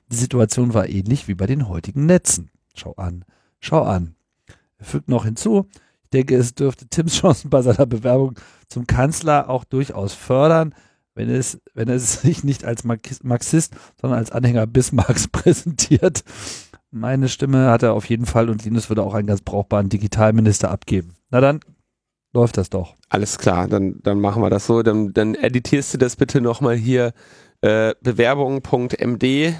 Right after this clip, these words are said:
Speaker 2: noch einmal ändern <laughs> nach dem Prinzip. Äh,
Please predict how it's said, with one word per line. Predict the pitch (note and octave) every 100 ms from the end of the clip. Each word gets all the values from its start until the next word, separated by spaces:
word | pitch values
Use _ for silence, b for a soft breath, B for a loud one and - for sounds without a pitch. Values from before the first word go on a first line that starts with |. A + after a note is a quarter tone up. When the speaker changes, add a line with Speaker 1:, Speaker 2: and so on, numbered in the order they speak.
| -
Speaker 2:
noch | A2+ B2+
einmal | - C3 B2+ B2
ändern | - D#3 F3 D#3 A#3+
<laughs> | - _
nach | G3+ F#3+
dem | - G3
Prinzip. | - F3+ - C#3 - - B B B B B
Äh, | -